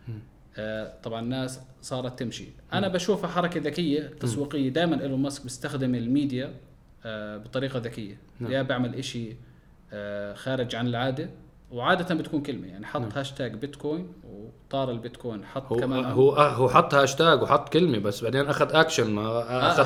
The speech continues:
Speaker 2: هلا
Speaker 1: قرار إنه يستثمر مليار ونص.
Speaker 2: أول إشي لما حط بيتكوين طار، وبعديها لما استثمر كمان طار كمان مرة.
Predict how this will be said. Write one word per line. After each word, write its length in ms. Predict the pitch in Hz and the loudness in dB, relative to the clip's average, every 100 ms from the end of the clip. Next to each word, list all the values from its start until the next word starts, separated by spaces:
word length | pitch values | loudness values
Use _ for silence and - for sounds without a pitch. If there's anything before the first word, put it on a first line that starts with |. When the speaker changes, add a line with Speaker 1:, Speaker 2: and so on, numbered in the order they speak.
| 165 | 8
Speaker 2:
هلا 100 | 175 | 10
Speaker 1:
قرار 220 | 151 151 | 12 10
إنه 120 | 143 | 8
يستثمر 400 | 143 156 - 143 | 4 2 2 4
مليار 340 | 139 135 151 147 | 6 10 10 10
ونص. 260 | 151 135 | 6 4
Speaker 2:
أول 300 | 147 151 147 | 4 4 2
إشي 180 | - 175 | 0 0
لما 280 | 160 151 135 | 0 0 -2
حط 300 | - 196 156 | -2 -2 -4
بيتكوين 580 | 165 170 156 160 233 - - - - - | -8 -4 -2 -2 -4 -8 -18 -20 -20 -6
طار، 340 | 160 147 202 151 | -2 0 0 -2
وبعديها 540 | 139 131 127 170 175 139 | -2 0 0 0 0 0
لما 200 | 135 135 | 0 0
استثمر 440 | - 190 190 190 | 0 0 0 -2
كمان 260 | 151 160 151 | 0 0 2
طار 160 | 143 | 0
كمان 220 | 123 117 | 0 -4
مرة. 380 | 110 104 - - | -4 -6 -12 -18